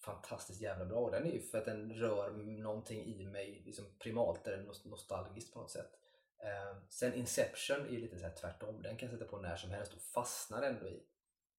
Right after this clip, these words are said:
Och det är ju, den är så fruktansvärt jävla bra. Och det är ju, båda de här filmerna är ju, är ju bra. Dels för att det,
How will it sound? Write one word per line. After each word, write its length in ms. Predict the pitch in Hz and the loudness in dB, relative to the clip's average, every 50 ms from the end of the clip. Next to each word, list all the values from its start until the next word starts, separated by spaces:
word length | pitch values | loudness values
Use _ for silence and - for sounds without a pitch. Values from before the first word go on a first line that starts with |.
| _ _ _ _ | _ _ _ _
Och 120 | - - 104 | -10 -6 -2
det 60 | 107 | 0
är 60 | 110 | 2
ju, 160 | 113 117 113 - | 2 2 2 2
den 180 | 113 113 113 | 2 0 0
är 40 | 123 | 0
så 140 | 120 - 95 90 90 - - _ - - - - - | -2 -4 -4 -6 -8 -8 -12 _ -14 -12 -10 -6 -4
fruktansvärt 680 | - 151 143 147 - - - 143 143 151 - - - 98 | -2 -2 -2 -4 -4 -4 -2 -2 -2 -2 -2 -4 -4 -2
jävla 300 | 98 98 98 - 95 95 | -2 -4 -2 -2 -4 -2
bra. 160 | - - - | 2 4 4
Och 240 | - - - - - | 4 4 4 2 2
det 60 | 113 | 2
är 120 | 120 135 135 | 2 2 4
ju, 160 | 123 113 113 - - - _ _ _ _ | 2 0 -2 -4 -10 -20 _ _ _ _
båda 300 | - 123 117 - 120 123 | 2 4 6 6 6 6
de 100 | 127 135 | 6 6
här 120 | 127 117 - | 4 4 2
filmerna 320 | - 120 110 101 101 104 | 2 -2 -2 -2 -2 -4
är 80 | 101 101 | -4 -4
ju, 140 | 104 101 101 98 98 98 104 - - 113 | -4 -6 -8 -8 -6 -6 -6 -6 -6 -4
är 60 | 117 | -4
ju 100 | 113 110 | -2 -2
bra. 420 | - 113 104 98 98 98 - - - - _ _ | 2 6 8 10 10 10 8 6 -2 -14 _ _
Dels 420 | - 113 - 104 104 110 - - - | -8 -4 -2 -2 -2 -2 -2 0 2
för 60 | 127 | 2
att 100 | 123 - | 4 4
det, 200 | 131 117 117 113 | 4 4 4 4